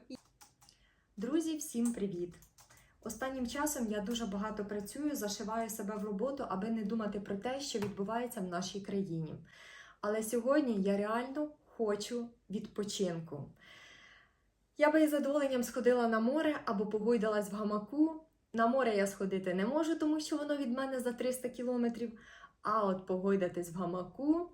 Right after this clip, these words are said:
мабуть, все-таки спробую. Мені сьогодні прийшла в голову чудова ідея. Гамака в нас немає, але давайте сьогодні ми спробуємо самостійно його зробити. От тільки з чого,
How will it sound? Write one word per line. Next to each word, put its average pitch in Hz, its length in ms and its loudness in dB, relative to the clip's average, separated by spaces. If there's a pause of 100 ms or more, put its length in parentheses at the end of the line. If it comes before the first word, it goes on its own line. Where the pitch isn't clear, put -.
мабуть, 208 500 4
все-таки 214 680 -4
спробую. 185 680 0 (360)
Мені 294 220 4
сьогодні 294 340 2
прийшла 233 300 0
в 240 40 4
голову 254 380 2
чудова 262 420 0
ідея. 180 520 0
Гамака 247 500 2
в 330 60 2
нас 190 280 -2
немає, 262 640 2 (280)
але 220 220 0
давайте 240 360 2
сьогодні 240 420 0
ми 196 100 4
спробуємо 226 600 4
самостійно 254 840 2
його 202 320 4
зробити. 240 680 0 (340)
От 226 140 0
тільки 240 300 -4
з - 100 -4
чого, 330 420 4